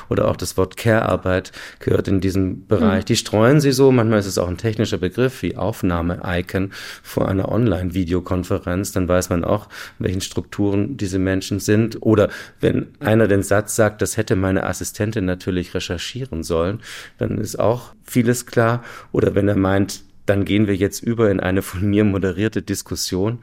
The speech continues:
Speaker 1: Großartig fand ich zum Beispiel auch, „Ich bin jetzt zu Hause und habe endlich eine stabile Verbindung.“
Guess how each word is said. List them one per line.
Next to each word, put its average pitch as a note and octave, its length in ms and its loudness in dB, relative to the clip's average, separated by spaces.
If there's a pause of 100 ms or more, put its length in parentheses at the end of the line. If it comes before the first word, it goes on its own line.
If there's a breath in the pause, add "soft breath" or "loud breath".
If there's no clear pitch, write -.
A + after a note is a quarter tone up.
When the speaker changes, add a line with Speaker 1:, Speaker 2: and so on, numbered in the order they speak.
(280 loud breath)
Speaker 1:
Großartig G2 460 0
fand F#2 220 0
ich - 80 -6
zum G2 140 -2
Beispiel F2+ 340 0
auch, E2+ 140 0
„Ich E2+ 100 -14
bin G2 140 0
jetzt F#2+ 220 0
zu D2+ 140 -6
Hause F#2 300 2
und F2+ 120 0
habe G2 160 -2
endlich G2 360 0 (360 loud breath)
eine - 360 2
stabile G#2 680 2 (160)
Verbindung.“ F2+ 720 0